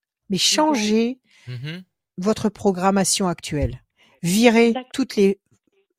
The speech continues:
Speaker 1: faites, faites un reset. Virez toutes les, <clears throat> les fausses croyances. C'est-à-dire, euh, euh, je suis arrivée au bout, je, je, j'ai pas de chance, euh, tout ça, vi-, plus, c'est fini, c'est mort, c'est enterré.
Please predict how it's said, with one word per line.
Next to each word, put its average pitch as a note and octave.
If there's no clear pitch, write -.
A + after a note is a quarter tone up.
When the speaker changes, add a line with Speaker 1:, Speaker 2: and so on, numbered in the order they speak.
Speaker 1:
faites, -
faites C#4+
un A#3
reset. G#3
Virez B3
toutes -
les, G3
<clears throat> C4+
les A3
fausses C#4
croyances. F#3+
C'est-à-dire, G3
euh, D3+
euh, E3
je D#3+
suis F#3
arrivée F3
au F3
bout, G3+
je, E3
je, E3+
j'ai E3
pas F3+
de -
chance, G3+
euh, D#3+
tout A#3+
ça, C#4
vi-, G#3
plus, D#4
c'est -
fini, B3+
c'est -
mort, A#3+
c'est -
enterré. G#3